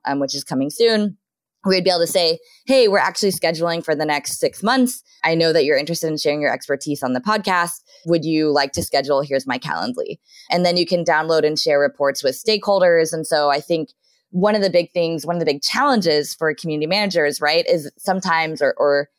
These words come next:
it's, like, one of the first things to go in an organization, because it either, you know, it,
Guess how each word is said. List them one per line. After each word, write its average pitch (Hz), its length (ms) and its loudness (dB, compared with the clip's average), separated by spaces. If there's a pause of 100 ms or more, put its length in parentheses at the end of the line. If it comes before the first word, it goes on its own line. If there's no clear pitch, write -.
(260)
it's, - 160 2
like, 196 160 2
one 202 140 0
of 202 60 -2
the 180 80 2
first 185 260 0
things 175 160 -4
to 165 80 -8
go 165 140 4
in 156 80 0
an 151 80 2
organization, 135 840 -2
because 156 720 2 (240)
it 202 140 2
either, 185 320 4
you 180 100 -2
know, 165 160 2
it, 180 140 2